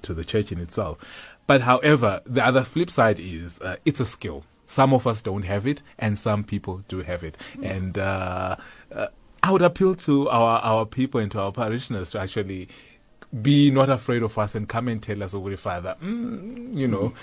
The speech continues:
Speaker 1: you were wrong," or, "Father,
Speaker 2: Mm.
Speaker 1: you, I didn't get the point you made." Give us feedback. Regular feedback would be
Speaker 2: Mm.
Speaker 1: something that would help us as priests. I don't know, what are your closing remarks before we move on to the next
Speaker 2: No, I'd
Speaker 1: topic?
Speaker 2: like to agree with you, what you said, Father,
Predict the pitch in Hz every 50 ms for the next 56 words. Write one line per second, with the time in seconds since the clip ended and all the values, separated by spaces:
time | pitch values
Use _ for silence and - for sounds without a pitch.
0 | - - - 113 113 110 107 104 101 101 107 113 120 120 120 - 95 92 95 92
1 | - 110 98 98 90 107 110 113 110 113 113 110 110 113 113 107 104 104 104 101
2 | 104 110 - - - - - - 120 131 151 - 139 139 113 113 135 156 165 123
3 | 117 110 101 107 - - - 104 104 101 - 98 101 98 - 156 175 190 170 -
4 | - - 143 110 87 82 87 90 - - 123 147 165 196 196 180 151 - 139 113
5 | 101 101 92 - - - - - - - 107 92 - 98 - - 110 104 101 104
6 | 98 92 90 - 95 90 82 80 87 90 85 - 87 85 85 - 80 76 - -
7 | - - 80 71 - - - 85 104 117 120 117 117 123 113 104 101 - - 104
8 | 95 95 87 85 85 92 92 - - - 87 - 101 95 92 87 90 87 87 90
9 | 87 - 90 87 82 87 92 - - 156 165 165 160 151 165 175 170 - - 160
10 | 135 127 151 156 147 147 147 - 123 117 113 117 117 - 117 104 - 113 107 -
11 | - 101 95 90